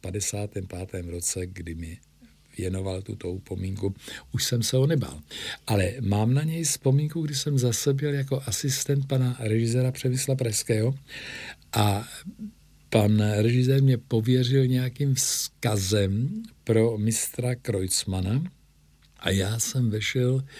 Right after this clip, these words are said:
v Karlíně ve studiu B se vzkazem pro pana Kreutzmana, přistoupil jsem k němu a řekl jsem mu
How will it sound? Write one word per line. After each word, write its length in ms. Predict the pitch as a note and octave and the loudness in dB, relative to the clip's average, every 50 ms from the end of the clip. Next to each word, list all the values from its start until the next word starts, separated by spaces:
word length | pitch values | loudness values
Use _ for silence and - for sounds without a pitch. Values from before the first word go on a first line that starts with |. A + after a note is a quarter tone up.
| - - - | -20 -20 -20
v 100 | - - | -12 -4
Karlíně 480 | - A2 G#2+ G#2+ A2 A#2 B2 B2+ B2+ A#2+ | 0 2 2 4 4 4 4 4 4 2
ve 140 | A2+ A2+ | 0 -2
studiu 680 | G2+ - - - - B2 A#2 A#2+ A#2+ A#2 A2+ A2+ G#2+ F#2+ | -2 -2 -4 -4 -2 -2 0 2 2 2 4 2 2 0
B 640 | E2 D#2+ E2 E2 E2+ F#2+ F#2+ F#2+ G2+ A2 A2+ A#2+ B2+ - - - - - - - - - _ | -2 -4 -4 -2 0 0 2 0 0 -2 -4 -6 -8 -12 -16 -20 -20 -18 -18 -18 -20 -14 _
se 260 | - - - - A2 | -4 -2 2 2 2
vzkazem 640 | G#2+ - - - - - A#2+ B2 B2+ C3+ C3+ C3+ C3+ | 2 2 -2 -2 0 0 0 2 2 2 2 2 2
pro 160 | C#3 B2 A#2 | 0 -2 -4
pana 280 | - - B2+ B2 A2 G2 | -2 -2 -2 -2 -4 -6
Kreutzmana, 640 | - - F#2 G2 G#2 G#2 - - - C3+ C3 B2+ | -6 -6 -6 -4 -4 -4 -6 -4 -2 0 0 0
přistoupil 720 | B2 - - - A2 G#2+ - - - B2 B2+ C3 - D#3 D3+ | -2 -4 -4 -4 -2 -2 -2 0 0 0 0 0 -2 -4 -4
jsem 320 | C3+ - - C3+ C3 C3 B2+ | -2 -2 0 0 0 0 0
k 140 | - - | -2 -4
němu 600 | G2 F2+ F2 F2+ F#2 F#2 F#2 F2+ G2+ A2 B2 C3+ C3+ - - - - - - - - - _ _ - - | -4 -2 0 0 0 0 0 0 0 -2 -2 -4 -8 -12 -20 -20 -20 -18 -18 -18 -18 -20 _ _ 2 4
a 280 | G2+ G2+ G2 G2 - - - - - F#2+ | 4 6 6 4 2 -2 -8 -8 -4 -2
řekl 480 | F2+ E2 E2+ A2 A2+ - - C#3 C3+ | 0 0 2 0 0 0 0 -2 0
jsem 320 | C3+ - - C3 B2+ B2+ B2+ | 0 0 2 4 4 4 4
mu 440 | B2+ B2 B2 B2 B2 B2+ C3 C3+ | 4 4 6 4 4 2 0 -4